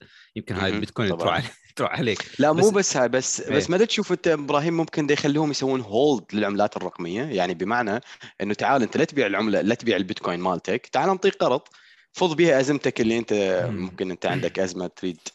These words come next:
Speaker 2: تبيع العملة الرقمية مالتك، آه، حتى تحلها، تحل الأزمة مالتك، يعني.
Speaker 1: مم.
Speaker 2: فهذا م-، ممكن يخلي الناس تسوي، يعني، هولد أكثر للعملات الرقمية، وهذا
Speaker 1: هو،
Speaker 2: ممكن
Speaker 1: هو
Speaker 2: يساعدها أكثر.
Speaker 1: أكيد، أكيد أكو فائدة بالنسبة لل-،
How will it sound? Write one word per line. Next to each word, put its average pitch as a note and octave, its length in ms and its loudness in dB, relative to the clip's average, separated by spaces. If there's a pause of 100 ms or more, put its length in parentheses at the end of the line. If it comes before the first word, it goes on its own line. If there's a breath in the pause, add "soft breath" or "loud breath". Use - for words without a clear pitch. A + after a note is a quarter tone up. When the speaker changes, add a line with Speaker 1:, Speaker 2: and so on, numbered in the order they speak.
(100)
Speaker 2:
تبيع F#2 220 -2
العملة F2+ 960 -4
الرقمية G2 380 0
مالتك، G2 560 0 (920 loud breath)
آه، G2+ 360 2
حتى A2+ 300 -2
تحلها، A2 460 -2 (180)
تحل - 140 -2
الأزمة G2+ 380 2
مالتك، F#2+ 400 -2
يعني. G#2+ 320 -10 (100)
Speaker 1:
مم. G2+ 160 -6 (540 loud breath)
Speaker 2:
فهذا A#2 380 2
م-، B2+ 260 -4
ممكن D3+ 300 -2
يخلي C3+ 320 2
الناس C3 300 -2
تسوي، A#2+ 640 -2
يعني، E2+ 300 -4
هولد C#3+ 360 2
أكثر C#3+ 340 -4
للعملات G#2+ 440 -4
الرقمية، A#2+ 360 -6
وهذا F2+ 240 -2
Speaker 1:
هو، C3+ 160 4
Speaker 2:
ممكن - 140 0
Speaker 1:
هو C#3+ 220 4
Speaker 2:
يساعدها C3+ 140 2
أكثر. - 160 -4
Speaker 1:
أكيد، G3+ 320 -2
أكيد G#2 440 -6
أكو B2+ 200 -6
فائدة F#2+ 380 0
بالنسبة F#2 720 -2
لل-، F2+ 880 -8